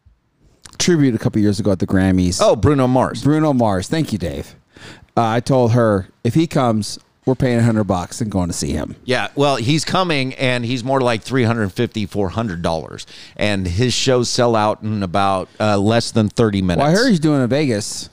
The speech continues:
Speaker 2: Yeah,
Speaker 1: thing.
Speaker 2: that's the one that, uh, Nancy told me about. She was like, "Maybe we'll make a trip to Vegas." And then we started checking out the tickets, and, yeah, it was like three fifty, four hundred dollars. And,
Speaker 1: What's that,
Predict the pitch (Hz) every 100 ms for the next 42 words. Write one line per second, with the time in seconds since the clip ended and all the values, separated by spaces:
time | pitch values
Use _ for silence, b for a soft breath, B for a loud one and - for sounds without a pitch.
0 | - - 104 98 110 139 - 117 120 -
1 | 131 123 117 107 101 85 107 98 95 117
2 | 143 120 101 101 101 92 87 80 85 90
3 | - B B B - 104 98 101 95 104
4 | 120 107 107 101 92 107 92 95 131 151
5 | 147 90 - - B B B 92 101 104
6 | 101 117 104 - 117 107 104 87 - 120
7 | 110 85 95 90 87 78 85 90 90 -
8 | 110 101 - 101 - 92 - 101 85 90
9 | 82 82 87 67 - - 202 247 - -